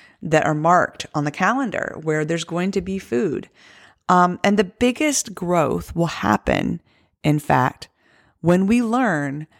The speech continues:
how to successfully navigate, and not just navigate, but enjoy those special days. When we learn how to celebrate with our whole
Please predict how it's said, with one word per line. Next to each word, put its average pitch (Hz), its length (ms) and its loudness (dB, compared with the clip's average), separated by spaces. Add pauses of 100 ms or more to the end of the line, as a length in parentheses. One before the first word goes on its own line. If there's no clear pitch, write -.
(120)
how 180 520 2
to 208 100 -2
successfully 175 1120 -2 (420)
navigate, 165 920 0
and 190 140 2
not 277 180 2
just 320 160 -2
navigate, 254 580 2
but - 220 -6
enjoy 196 880 0 (400)
those 190 200 4
special 185 360 -2
days. 180 480 -2 (380)
When 226 160 2
we 269 120 4
learn 240 220 0
how 214 140 -4
to 196 100 -2
celebrate 202 680 -4
with 175 120 -6
our 151 160 -6
whole 185 640 -4